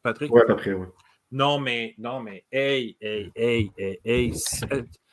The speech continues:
Speaker 1: qu-, comment qu'il a dit ça ? C'est bien beau passer la matière, mais si, si, si tes élèves, euh, sont pas là ou ils se sentent pas bien,
Speaker 2: Mhm.
Speaker 1: wow !
Speaker 2: Ce que j'ai
Speaker 1: Ah.
Speaker 2: retenu, euh, quand il a mentionné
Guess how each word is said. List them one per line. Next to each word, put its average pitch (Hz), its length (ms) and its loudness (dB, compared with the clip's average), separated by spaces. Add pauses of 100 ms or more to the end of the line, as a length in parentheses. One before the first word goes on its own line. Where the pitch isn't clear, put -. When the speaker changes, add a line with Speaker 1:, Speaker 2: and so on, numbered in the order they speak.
(320)
Speaker 1:
qu-, 139 180 0
comment 180 200 2
qu'il 185 120 4
a 165 40 6
dit 147 80 -2
ça ? 208 340 2
C'est 131 160 -6
bien 143 180 4
beau 165 140 2
passer 160 260 4
la 151 120 4
matière, 156 380 2
mais 156 60 -2
si, 131 200 -8
si, 131 140 -6
si - 120 -8
tes 135 220 2
élèves, 151 540 4
euh, 120 120 4
sont 123 220 -2
pas 123 120 2
là 147 280 6
ou 135 180 4
ils 117 80 -2
se - 100 -10
sentent 123 200 0
pas 117 140 4
bien, 147 300 -2 (280)
Speaker 2:
Mhm. 104 340 -6
Speaker 1:
wow ! 131 840 8 (880)
Speaker 2:
Ce - 100 -6
que 139 120 12
j'ai 139 120 8
Speaker 1:
Ah. 170 100 8
Speaker 2:
retenu, 147 380 10
euh, 120 540 12
quand 113 320 2
il 113 80 4
a 117 120 4
mentionné 117 640 0